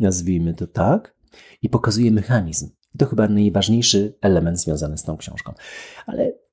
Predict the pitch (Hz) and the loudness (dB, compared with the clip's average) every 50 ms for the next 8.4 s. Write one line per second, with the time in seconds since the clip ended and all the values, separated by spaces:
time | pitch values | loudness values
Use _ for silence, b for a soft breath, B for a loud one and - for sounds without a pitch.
0 | _ _ - 156 170 180 175 147 143 147 - 220 - - - - 135 127 123 123 | _ _ 0 0 2 2 2 0 0 -2 -2 0 0 0 2 4 4 4 4 2
1 | 123 - - 123 104 120 113 - - - 110 98 87 80 76 67 78 82 82 95 | 2 2 0 0 0 -2 -4 -4 -6 -4 -4 -2 0 0 0 0 0 -2 -4 -6
2 | - _ _ _ _ _ - 95 90 92 92 - - - 85 78 78 85 - _ | -12 _ _ _ _ _ -8 -6 -6 -4 -4 -6 -6 -4 -4 -4 -4 -6 -10 _
3 | _ _ _ 143 147 - 110 117 131 127 135 131 - - 143 139 156 156 147 120 | _ _ _ -14 -2 0 2 2 2 2 0 -2 -2 -2 0 0 0 2 2 2
4 | 101 82 78 78 - 71 73 - - - 82 - - 90 85 80 78 82 85 90 | 0 2 0 -2 -2 0 -4 -4 -4 -4 -10 -8 -6 -8 -8 -8 -12 -12 -12 -14
5 | 117 123 - _ _ _ _ - - 107 120 - - 123 120 - - 110 113 135 | -14 -16 -20 _ _ _ _ -6 0 0 0 2 2 0 0 2 2 4 4 4
6 | 160 165 - - 90 87 95 101 - - 156 - _ - 117 107 98 87 - 92 | 4 2 2 2 2 2 2 0 0 -2 -4 -4 _ 0 2 2 2 0 -2 -2
7 | 85 85 - 120 131 170 170 - - 165 160 160 170 160 156 147 - - 135 120 | -4 -2 -4 -2 -2 -2 -2 -2 -2 -2 -2 2 2 0 0 0 -2 -2 -2 0
8 | 120 120 120 - 76 73 80 - | 0 0 -2 -2 -2 -4 -6 -8